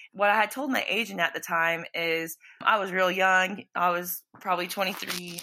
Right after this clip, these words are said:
and I just didn't want to stop playing basketball, <laughs> and I wanted to play year round. And my agent was like, "Well, there's a league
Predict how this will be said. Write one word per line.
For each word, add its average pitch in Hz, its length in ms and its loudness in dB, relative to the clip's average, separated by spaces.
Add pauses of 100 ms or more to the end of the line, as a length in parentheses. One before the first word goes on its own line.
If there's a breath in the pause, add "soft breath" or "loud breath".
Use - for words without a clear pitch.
and 160 520 2
I 190 160 -2
just 208 180 -6
didn't 180 180 -10
want 175 120 -2
to 180 40 -4
stop - 280 2
playing 170 260 -4
basketball, 135 560 0 (180)
<laughs> - 200 -2
and 202 120 4
I 196 120 4
wanted 196 320 2
to - 160 0
play 170 320 2
year 180 360 2
round. 170 540 0 (480 loud breath)
And 208 380 2
my 185 160 2
agent 196 320 -2
was 185 180 -4
like, 175 320 2
"Well, 175 380 4
there's 185 240 -2
a 170 100 0
league 196 600 -2